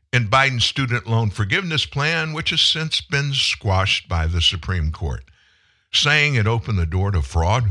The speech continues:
Oh my gosh, fraud in our government? Fraud in our government?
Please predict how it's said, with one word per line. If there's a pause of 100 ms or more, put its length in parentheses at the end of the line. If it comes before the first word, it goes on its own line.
Oh
my
gosh,
fraud
in
our
government? (720)
Fraud
in
our
government?